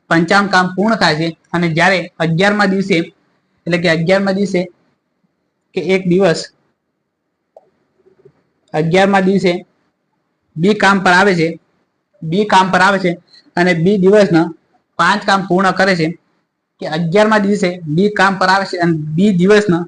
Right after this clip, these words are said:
પાંચ કામ પૂર્ણ કરે છે, તો કે કામ કેટલા થયા? તો પંચાવન અને બી દિવસના પાંચ કામ કરે છે, તો કે પંચાવન ની અંદર પાંચ કામને ઉમેરીએ તો કે કુલ કામ કેટલા થાય? કે સાઈઠ કામ.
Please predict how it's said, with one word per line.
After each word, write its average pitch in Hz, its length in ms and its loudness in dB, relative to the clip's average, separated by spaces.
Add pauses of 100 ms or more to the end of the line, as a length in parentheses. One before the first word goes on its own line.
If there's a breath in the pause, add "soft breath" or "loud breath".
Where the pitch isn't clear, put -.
પાંચ 190 260 0
કામ 185 120 0 (100)
પૂર્ણ 175 300 0
કરે 190 180 0
છે, 151 80 -4 (400)
તો 180 60 -4
કે 175 100 -4 (100)
કામ 175 140 0 (100)
કેટલા 202 260 0
થયા? 165 180 0
તો 165 120 -4
પંચાવન 196 440 2 (340)
અને 170 100 2 (100)
બી 196 180 2
દિવસના 180 400 2 (340)
પાંચ 180 280 2
કામ 180 200 4
કરે 190 220 4
છે, 160 100 0 (1900)
તો 170 140 -2
કે 180 140 0
પંચાવન 185 440 2
ની 185 160 0
અંદર 185 220 -2 (280)
પાંચ 185 240 2
કામને 185 300 0
ઉમેરીએ 185 320 0 (480)
તો 165 100 0
કે 170 80 2 (120)
કુલ 190 140 4 (100)
કામ 190 200 4
કેટલા 185 280 2
થાય? 160 140 0 (380)
કે 160 160 0
સાઈઠ 180 340 2
કામ. 160 140 0